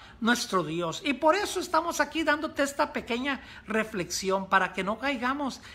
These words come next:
en ese pecado horrendo y esa rigurosidad que tenemos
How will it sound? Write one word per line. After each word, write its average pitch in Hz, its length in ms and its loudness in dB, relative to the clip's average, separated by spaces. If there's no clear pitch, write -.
en 202 200 0
ese 202 260 -2
pecado 254 760 4
horrendo 247 840 2
y 294 80 2
esa 294 200 0
rigurosidad 226 1000 2
que 208 100 2
tenemos 214 600 -2